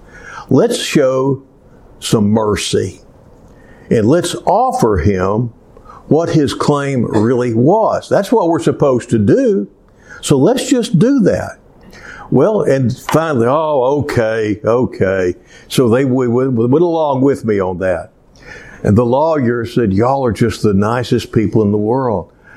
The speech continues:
I just can't believe that y'all are so nice, and this guy's trying to take advantage of y'all."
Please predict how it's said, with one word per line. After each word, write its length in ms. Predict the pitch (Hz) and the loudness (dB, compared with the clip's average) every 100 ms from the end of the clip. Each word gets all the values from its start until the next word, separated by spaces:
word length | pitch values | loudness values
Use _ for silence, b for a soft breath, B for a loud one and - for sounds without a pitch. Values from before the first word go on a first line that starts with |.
| B | B
I 120 | 123 | -2
just 200 | 123 110 | 0 0
can't 280 | - 127 107 | 0 2 2
believe 460 | 101 110 147 123 90 | 2 2 2 0 0
that 120 | 117 | 0
y'all 260 | 107 110 | 0 0
are 60 | 104 | -2
so 240 | - 110 | 0 0
nice, 460 | 98 98 135 127 - | 2 0 0 -2 -2
and 100 | 98 | 0
this 160 | 127 - | 0 0
guy's 300 | 117 107 98 | 0 0 -2
trying 280 | 117 110 | -2 -2
to 140 | 101 120 | -2 -2
take 140 | 113 | 0
advantage 540 | 113 90 123 170 117 117 | 0 2 0 0 0 0
of 120 | 123 | 2
y'all." 580 | 190 247 233 104 - | 2 2 0 -2 -8